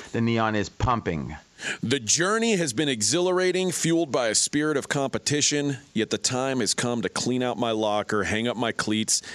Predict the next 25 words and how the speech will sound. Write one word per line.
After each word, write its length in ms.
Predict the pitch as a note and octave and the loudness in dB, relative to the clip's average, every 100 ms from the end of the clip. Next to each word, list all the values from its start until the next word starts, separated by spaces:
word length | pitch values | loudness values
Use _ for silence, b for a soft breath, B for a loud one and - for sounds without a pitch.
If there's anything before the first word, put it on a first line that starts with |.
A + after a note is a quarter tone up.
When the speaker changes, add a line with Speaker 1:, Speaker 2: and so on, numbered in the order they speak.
| B | B
Speaker 2:
and 160 | - F#2 | -4 -2
continue 380 | F#2 F2 A2+ A2 | -2 0 0 0
to 80 | G#2 | 0
be 180 | G#2+ | 0
all 320 | - G#2 A#2+ B2+ | 2 2 2 0
I 80 | |
can 200 | B2 A#2+ | -2 -2
be 240 | G#2+ G#2+ E2+ | 0 0 0
to 120 | F#2 | -2
my 160 | E2+ E2 | 0 0
wife 380 | E2+ F#2+ G2 | 0 0 -2
and 100 | F2 | -2
children. 480 | E2 A#2 B2 B2 A#2+ A#2+ B B | 0 0 0 0 -4 -8 B B
I 60 | - | -4
retire 480 | E2 - A2+ A#2+ A#2+ | -2 -2 -2 -2 -2
from 160 | G#2+ | -4
football 520 | F#2 B2 - A2 A2 - | -2 -4 0 0 0 -2
a 80 | - | -2
truly 520 | - - C3+ C3+ C3 | -2 0 0 2 -2
grateful 680 | A2+ F#2+ G#2 A2+ A#2+ - A2 | -4 -2 0 0 -2 -2 0
man. 360 | G#2 G2+ F#2 | 0 0 0
Those 260 | F#2+ A2+ G#2 | 0 0 0
are 20 | |
the 80 | A2+ | -2
words 520 | A2+ A#2 G2 F#2 - | 0 0 0 0 -2